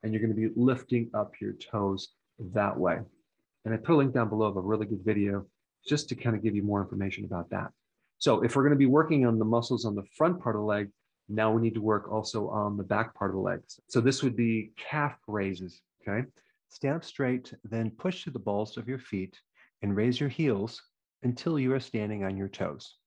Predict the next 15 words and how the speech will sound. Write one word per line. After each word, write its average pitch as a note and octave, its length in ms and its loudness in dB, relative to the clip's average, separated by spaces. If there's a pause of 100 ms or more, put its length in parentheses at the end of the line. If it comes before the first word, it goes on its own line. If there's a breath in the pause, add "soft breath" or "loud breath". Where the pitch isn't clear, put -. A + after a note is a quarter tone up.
So - 100 -14
start G2+ 420 -2
on G2 140 -2
a F#2 40 -4 (100)
chair, A2 540 0 (580)
back A2 340 0
and A#2 300 -2
forth, A2+ 340 6 (540)
working G#2+ 500 2
your A#2+ 240 4
way G#2 260 0
up F#2+ 200 -2
to G#2+ 260 -6 (160)
thirty G2+ 380 2 (260)
repetitions. G2+ 1000 -4